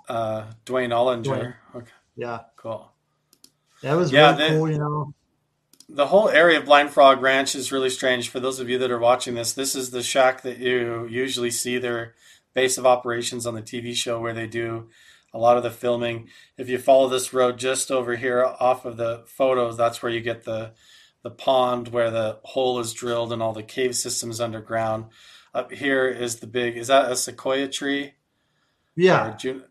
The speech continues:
Speaker 1: yeah, a big sequoia tree. But if you look at the geology here, it's just so strange. Like,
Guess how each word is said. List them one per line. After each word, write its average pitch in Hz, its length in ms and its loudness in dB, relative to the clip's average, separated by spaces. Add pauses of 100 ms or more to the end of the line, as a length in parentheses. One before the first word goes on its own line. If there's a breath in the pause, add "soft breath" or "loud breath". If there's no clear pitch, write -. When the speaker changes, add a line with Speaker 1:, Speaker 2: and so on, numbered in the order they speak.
(100)
Speaker 1:
yeah, 131 320 2
a 110 40 -2
big 127 180 -2
sequoia 131 380 -2
tree. 131 180 -2
But 123 180 -2
if 113 140 -16
you 123 80 0
look 156 260 -2
at 240 120 -8
the 131 100 -2
geology 117 640 2
here, 117 220 -4
it's 107 180 -12
just - 320 -4
so 190 200 -2
strange. 127 800 -4
Like, 113 340 -2